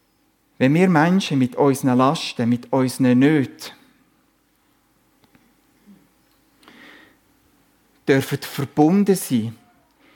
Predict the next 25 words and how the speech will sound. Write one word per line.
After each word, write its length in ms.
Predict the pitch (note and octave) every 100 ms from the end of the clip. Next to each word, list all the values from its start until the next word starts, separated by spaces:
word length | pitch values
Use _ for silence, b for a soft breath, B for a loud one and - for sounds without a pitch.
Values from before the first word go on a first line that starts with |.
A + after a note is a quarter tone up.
| b
mit 260 | C#3+ D3 D3
dem 160 | C3 -
Ort 420 | E3 E3+ F#3+ -
und 280 | - C3+ B2
der 60 | B2
Stadt 640 | - - C#3+ D3 - - -
Gottes. 680 | C#3 C3+ - G#2 - - - _ _ _ _ _ _ _ B B B
Wenn 180 | C#3 D3
Unsichtbares 1000 | - G3 A3 A3+ A3 G#3 - F3+ C#3+ C3+
und 200 | - D3+
Sichtbares 840 | - G#3 G#3+ - - D#3+ C#3+ - -
zusammenkommt, 800 | - G3+ F#3+ F#3 D#3 A2+ G#2+ - _ _ B B B B
wenn 180 | E3 E3+
Unvergängliches 1000 | - A3+ A#3 A3+ G#3+ F#3+ E3+ C#3 B2+ -
und 240 | F3 D#3+
Vergängliches 800 | - D3 D#3+ F3 G#3 F3+ - -
zusammenkommt, 800 | - F3 G3 - E3 A2 - - _ _ B B B
wenn 180 | F3
Licht 460 | D#3+ F#3 A3+ G#3+ -
und 240 | E3 D#3
Dunkelheit 920 | F#3+ A3 - G#3+ F#3+ F3+ B2+ - - - _ _ _ _ b b b
an 160 | E3 D#3
einem 100 | D#3+
Ort 380 | F#3+ G#3+ A#3 -
zusammenkommen, 800 | - - F3 G3+ G3+ G#3 E3 B2